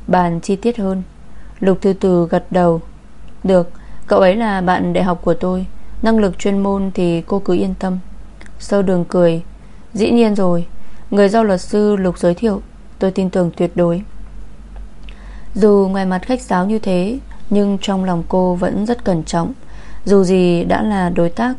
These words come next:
cùng chia sẻ rủi ro và lợi nhuận, thì năng lực và xuất thân của đối tác không thể qua loa.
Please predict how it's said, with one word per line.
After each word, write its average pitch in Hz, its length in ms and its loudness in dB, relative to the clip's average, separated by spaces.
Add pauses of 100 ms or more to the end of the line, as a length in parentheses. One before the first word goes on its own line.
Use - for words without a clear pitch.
cùng 175 280 0
chia 208 160 -2
sẻ 185 240 0
rủi 170 200 0
ro 180 260 0
và 175 180 -2
lợi 170 160 -2
nhuận, 180 260 0 (600)
thì 180 280 6
năng 202 220 0
lực 180 240 0
và 165 260 2
xuất 240 240 -4
thân 202 220 -2
của 180 160 0
đối 165 160 -2
tác 240 280 -2 (100)
không 196 220 -2
thể 170 320 0
qua 185 160 0
loa. 185 360 0